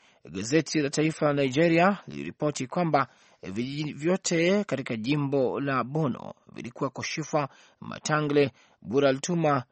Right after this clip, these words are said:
Darmanti, Almeri na Burmari.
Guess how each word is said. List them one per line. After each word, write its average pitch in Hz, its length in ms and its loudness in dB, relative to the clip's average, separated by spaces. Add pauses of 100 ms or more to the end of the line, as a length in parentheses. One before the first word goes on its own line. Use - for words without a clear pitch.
(180)
Darmanti, 147 800 0 (300)
Almeri 143 800 0 (100)
na 135 180 0
Burmari. 107 720 -2